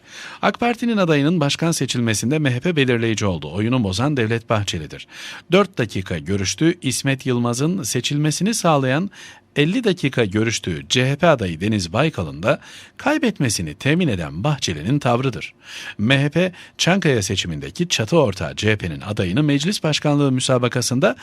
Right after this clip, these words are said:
devre dışı bıraktı. Kendilerine bozuk çalan C H P'ye çatı adayı Ekmelettin İhsanoğlu'na meclis seçiminde neden destek vermediğini sorusuyla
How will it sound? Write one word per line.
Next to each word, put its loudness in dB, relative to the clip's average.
devre 2
dışı 0
bıraktı. -12
Kendilerine 4
bozuk 2
çalan 2
C 2
H 2
P'ye 0
çatı 2
adayı 4
Ekmelettin -2
İhsanoğlu'na 2
meclis 0
seçiminde -2
neden 0
destek 0
vermediğini 2
sorusuyla 0